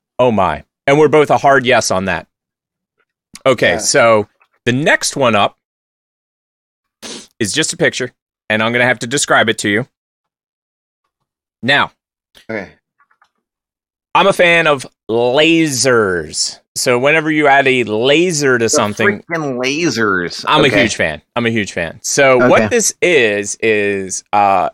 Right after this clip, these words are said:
Speaker 1: a record, but instead of using, "Put a needle on the record, put a needle on the record, put a needle on the record,"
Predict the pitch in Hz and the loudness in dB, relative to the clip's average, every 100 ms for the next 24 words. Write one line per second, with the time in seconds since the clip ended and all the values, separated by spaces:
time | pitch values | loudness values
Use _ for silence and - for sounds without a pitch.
0 | _ _ - 127 175 247 135 104 135 - | _ _ -2 0 0 0 0 0 0 -6
1 | _ _ - 135 143 143 - 185 247 202 | _ _ -2 0 2 -2 -2 0 0 0
2 | 175 170 170 160 - - 120 117 127 117 | -2 -2 -4 -10 -10 -4 -2 0 2 2
3 | 110 107 113 - 87 - _ - 127 113 | 2 2 -2 -2 -8 -12 _ -4 -2 0
4 | 123 117 110 107 120 - 87 _ _ - | 0 0 0 0 -2 -4 -14 _ _ -4
5 | 131 123 131 117 113 107 123 123 92 | -2 0 0 0 0 0 -2 -2 -6